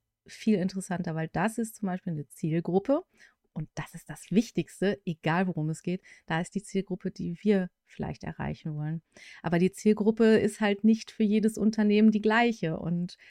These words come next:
wie du schon sagst, es gibt sehr viele, ähm, Social-Media-Plattformen und fast jede richtet sich, äh, an eine etwas andere Zielgruppe. Es gibt sehr viele Überschneidungen,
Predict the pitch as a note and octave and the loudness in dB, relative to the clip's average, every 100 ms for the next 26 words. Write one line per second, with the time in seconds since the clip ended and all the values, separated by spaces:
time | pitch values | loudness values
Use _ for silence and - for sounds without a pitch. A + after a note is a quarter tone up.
0 | - _ _ _ F#3 F3 E3+ E3+ E3 A3 | -20 _ _ _ -2 -2 -2 -2 -2 -2
1 | D#3+ - F3 - C#3+ D#3 E3 - G#3+ G#3+ | -4 -6 -8 -6 -2 0 0 0 4 4
2 | G#3 - G#3+ G#3+ G#3+ - - A3+ A3 A3 | 4 0 0 2 0 -4 -4 -2 2 4
3 | A3 G#3+ G#3+ - G#3+ G#3+ - G#3 G#3+ A3+ | 4 0 -4 -6 -6 -6 -6 -2 0 0
4 | A3 F3+ F3+ - _ _ - G3 - - | 0 -6 -6 -10 _ _ -6 -6 -6 -6
5 | F3+ G#3+ G#3 G#3+ G#3+ - - G#3 G3+ - | 0 2 4 2 -2 -14 -8 -6 -6 -12
6 | _ _ - F3+ G3 G3 - G3 G3 G3 | _ _ -8 -4 -4 -6 -4 -2 0 -2
7 | - - F#3 G3 F#3+ - G#3 G#3+ A3 - | -6 -6 -2 0 -2 -4 -6 -6 -8 -6
8 | D#4 C4+ D#3 - D#3+ D#3+ E3 - F3+ _ | -4 -4 -6 -8 -10 -8 -10 -6 -8 _
9 | E3+ E3+ F3 D#3+ - E3 D#3+ F3 D#3+ E3+ | -6 -6 -6 -6 -4 -6 -6 -6 -4 -2
10 | A#3 C#4+ | 0 -2